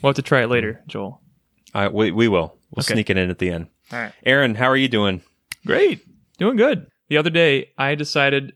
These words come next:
Speaker 1: to go back and watch Star Wars Episode One again.
Speaker 2: Oh, my.
Speaker 1: Because honestly, after all of the, just the dumpster fire that is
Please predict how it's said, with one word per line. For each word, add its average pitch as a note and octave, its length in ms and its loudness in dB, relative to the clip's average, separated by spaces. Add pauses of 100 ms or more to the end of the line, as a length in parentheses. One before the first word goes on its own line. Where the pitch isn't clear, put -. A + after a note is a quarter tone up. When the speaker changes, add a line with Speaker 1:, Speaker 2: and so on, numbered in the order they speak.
(140)
Speaker 1:
to C3 380 -4
go C3+ 240 0
back C3+ 540 0
and C3 160 -2
watch - 540 0 (720)
Star C3 280 0
Wars C#3+ 240 4
Episode C#3+ 420 -2
One A#2+ 340 -4 (340)
again. A#2+ 480 -6 (480)
Speaker 2:
Oh, A2+ 240 2
my. F2 460 0 (1000)
Speaker 1:
Because D#3 380 2
honestly, D#3 680 2 (600)
after C#3+ 340 -2
all D3 300 2
of D3+ 160 0
the, C3 340 -2 (300)
just - 200 -4
the C3 80 4
dumpster C3+ 400 0
fire C3+ 320 4
that C3 200 0
is B2 420 -6